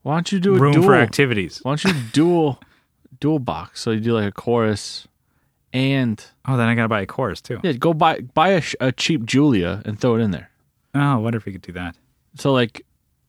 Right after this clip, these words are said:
Speaker 1: some of those, like, are, like, one twenty or under. Get the shitty graphic one.
Speaker 2: Okay. Now we're, now we're,
Speaker 1: I mean, I,
Speaker 2: we're in business now.
Speaker 1: I'm,
Speaker 2: We're
Speaker 1: I'm,
Speaker 2: talking.
Speaker 1: I'm the walrus guy, okay?
Speaker 2: Oh,
Speaker 1: I
Speaker 2: yeah,
Speaker 1: am
Speaker 2: what,
Speaker 1: the walrus
Speaker 2: what are they
Speaker 1: man.
Speaker 2: fucking paying you?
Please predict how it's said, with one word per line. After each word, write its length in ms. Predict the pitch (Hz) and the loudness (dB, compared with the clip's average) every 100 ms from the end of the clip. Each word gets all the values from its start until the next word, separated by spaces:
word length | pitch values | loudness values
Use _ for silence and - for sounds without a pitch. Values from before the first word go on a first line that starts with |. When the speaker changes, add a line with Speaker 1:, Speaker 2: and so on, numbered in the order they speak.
| _ _ | _ _
Speaker 1:
some 180 | - 170 | -4 0
of 40 | 180 | 2
those, 220 | 135 107 | 2 0
like, 240 | - 69 - - | -8 -12 -14 -10
are, 140 | 117 | -8
like, 380 | 113 113 107 - | -4 -4 -4 -8
one 220 | - 113 110 | -6 -4 -4
twenty 600 | - 98 131 139 147 - _ _ _ _ _ _ - | -6 -4 -2 -2 -4 -8 _ _ _ _ _ _ -6
or 80 | 101 | -2
under. 420 | 113 123 156 - _ _ _ _ _ _ - | 0 0 -2 -4 _ _ _ _ _ _ -6
Get 120 | 135 | -2
the 60 | 135 | -2
shitty 340 | - 139 127 | 0 2 2
graphic 440 | 120 107 101 110 - | 2 0 0 -4 -2
one. 280 | 98 92 110 - | -2 -4 -6 -4
Speaker 2:
Okay. 320 | 180 139 131 - _ _ _ _ _ _ - | -2 0 -2 -6 _ _ _ _ _ _ -4
Now 200 | 139 127 | 0 2
we're, 140 | 123 | 2
now 280 | 113 123 117 | 0 0 0
we're, 180 | 113 - | 0 0
Speaker 1:
I 60 | 156 | 2
mean, 160 | 175 156 | 2 2
I, 180 | 151 147 147 151 | 2 0 -4 0
Speaker 2:
we're 120 | 156 | 2
in 80 | 170 | 4
business 380 | 190 175 147 - | 4 4 2 4
now. 140 | 170 | 6
Speaker 1:
I'm, 100 | 202 | 6
Speaker 2:
We're 80 | 180 | 6
Speaker 1:
I'm, 60 | 185 202 - | 6 6 4
Speaker 2:
talking. 100 | 143 | 4
Speaker 1:
I'm 140 | 190 | 6
the 120 | 208 | 6
walrus 440 | 175 196 208 147 143 | 6 6 6 6 4
guy, 300 | 147 113 95 | 2 2 2
okay? 400 | 120 - 175 165 | -2 0 2 4
Speaker 2:
Oh, 140 | 170 | 4
Speaker 1:
I 180 | 165 185 | 6 4
Speaker 2:
yeah, 80 | 175 | 4
Speaker 1:
am 200 | 175 196 185 | 4 4 4
Speaker 2:
what, 40 | |
Speaker 1:
the 80 | 175 | 2
walrus 480 | 165 180 175 147 120 | 4 4 6 4 2
Speaker 2:
what 60 | |
are 40 | 269 | 2
they 60 | |
Speaker 1:
man. 80 | 104 | 4
Speaker 2:
fucking 220 | 233 196 | 2 0
paying 320 | 143 185 226 285 | 0 2 2 2
you? 120 | 311 | -2